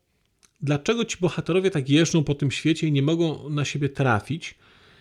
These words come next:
i dlaczego opisy z jego,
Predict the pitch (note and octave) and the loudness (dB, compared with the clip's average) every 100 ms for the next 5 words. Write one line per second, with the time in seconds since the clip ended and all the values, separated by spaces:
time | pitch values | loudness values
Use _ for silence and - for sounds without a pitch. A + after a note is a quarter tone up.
0 | - _ D3 D3 D3 G3+ G#3+ G#3 F3 D#3+ | -20 _ -4 -2 0 0 0 0 0 -4
1 | - _ _ _ _ _ _ _ _ _ | -10 _ _ _ _ _ _ _ _ _
2 | - - - B3+ - - B2+ C#3 C#3+ D#3+ | -10 -10 -4 -2 0 0 0 0 -2 -2
3 | D3+ D3 | -2 -2